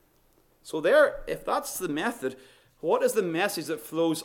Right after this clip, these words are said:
out of that? And again, once you understand, I think, the,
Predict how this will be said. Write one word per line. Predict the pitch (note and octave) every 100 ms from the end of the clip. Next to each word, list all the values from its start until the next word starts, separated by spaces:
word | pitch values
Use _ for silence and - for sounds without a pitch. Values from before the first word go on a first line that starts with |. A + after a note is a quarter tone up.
| -
out | A#3+ A#3
of | C#3
that? | C3 A#2+ - - _ _ _ _ _ _ _ -
And |
again, | E3 G3+
once | G3+ D4+
you | F#4
understand, | E4 A#3+ - G#3 G#3+ G3
I |
think, | E3+ F#3+
the, | E3+ D#3